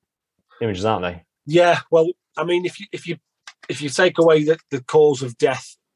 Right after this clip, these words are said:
Speaker 2: you know, the fact that Beneath the Remains, I mean, that is, that is a perfect cover, really. If you think
Speaker 1: Mm.
Speaker 2: about Beneath the Remains, it looks spot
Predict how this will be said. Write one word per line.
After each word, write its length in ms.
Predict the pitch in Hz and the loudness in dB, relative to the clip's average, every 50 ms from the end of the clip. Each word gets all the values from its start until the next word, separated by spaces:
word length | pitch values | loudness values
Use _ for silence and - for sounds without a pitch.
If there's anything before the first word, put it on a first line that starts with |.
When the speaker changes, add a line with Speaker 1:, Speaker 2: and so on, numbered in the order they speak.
| _ _ _ _ - | _ _ _ _ -20
Speaker 2:
you 240 | - - - - 165 | -20 -20 -8 -2 0
know, 120 | 151 143 139 | 0 0 0
the 140 | 131 139 131 | -2 -6 -2
fact 260 | - 196 170 165 151 | 0 0 0 2 2
that 160 | - - - - _ - - _ - - _ _ _ - - - _ _ _ _ _ - 123 127 - _ _ _ _ _ _ _ _ _ _ _ _ _ - | 2 0 0 -2 _ -20 -16 _ -16 -16 _ _ _ -20 -20 -20 _ _ _ _ _ -20 -20 -20 -20 _ _ _ _ _ _ _ _ _ _ _ _ _ -2
Beneath 360 | 143 139 151 151 147 131 - | 0 2 2 2 0 0 -2
the 80 | 143 | 2
Remains, 520 | 135 139 135 135 135 123 120 117 117 113 120 | 2 2 4 4 4 4 2 0 -2 -2 -2
I 40 | 113 | 0
mean, 200 | 120 120 123 131 | 0 0 2 2
that 220 | 151 156 151 156 | 0 0 0 -2
is, 260 | 143 127 120 - - - _ _ _ _ _ | -6 -6 -6 -10 -14 -16 _ _ _ _ _
that 200 | - 139 135 - | -2 -2 -2 -2
is 120 | 131 120 120 | -4 -6 -6
a 60 | 117 | -4
perfect 440 | - - 131 120 120 - 117 - - | 2 2 2 2 2 -2 -6 -6 -4
cover, 300 | - 131 123 117 117 107 | -4 -4 0 0 0 2
really. 280 | 113 113 117 113 113 | 2 0 0 0 -2
If 100 | 110 - | -4 -8
you 60 | 113 | -4
think 180 | 107 127 120 117 | -2 0 0 2
Speaker 1:
Mm. 40 | 117 | 2
Speaker 2:
about 240 | 110 113 - - - | 0 0 0 2 0
Beneath 360 | 120 117 113 117 117 110 - | 0 2 2 0 0 0 -4
the 80 | - 113 | -4 -2
Remains, 540 | 113 110 110 113 110 110 110 110 104 101 117 | -2 0 0 0 0 0 -2 -4 -4 -6 -8
it 100 | - - | -8 -2
looks 360 | 110 117 123 - - - - | 0 0 0 0 -2 -8 -4
spot 240 | - - 113 113 | -2 -2 -2 -2